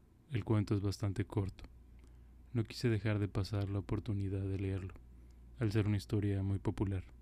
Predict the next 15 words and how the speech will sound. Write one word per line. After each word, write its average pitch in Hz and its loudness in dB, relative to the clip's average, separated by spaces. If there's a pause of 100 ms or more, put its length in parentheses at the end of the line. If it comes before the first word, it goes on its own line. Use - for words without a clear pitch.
(1000)
Podríamos 117 6
decir 107 2
que 101 -4
fue 107 0
el 101 0 (340)
primer 107 4
bestseller 98 -2 (720)
en 110 2
lo 101 4
que 104 0
a 98 4
libros 98 2
infantiles 98 0
se 101 -2
refiere, 98 -4